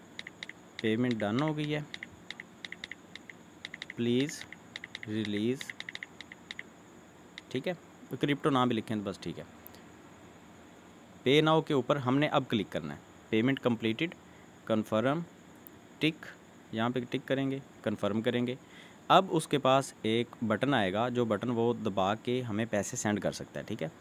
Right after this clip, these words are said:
उसने हमें जज़ाकल्लाह भी कहा है, thank you भी कहा है, इसकी सर्विस बहुत अच्छी मुझे लग रही है इस बंदे की,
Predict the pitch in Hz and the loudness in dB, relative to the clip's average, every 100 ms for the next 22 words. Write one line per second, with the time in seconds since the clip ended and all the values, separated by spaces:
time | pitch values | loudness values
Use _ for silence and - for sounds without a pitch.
0 | - - 104 117 107 107 104 101 104 123 | -20 -12 -6 -2 -2 -2 0 0 0 -2
1 | 120 117 117 117 101 95 120 117 117 113 | -2 -2 -2 -2 -2 -2 -2 0 0 0
2 | - 107 101 104 - 104 101 92 - 120 | -2 -6 -4 -4 -4 -4 -2 -2 -2 -2
3 | 110 107 101 110 104 101 107 98 98 110 | 0 0 -2 0 -2 -2 -2 -2 -2 -4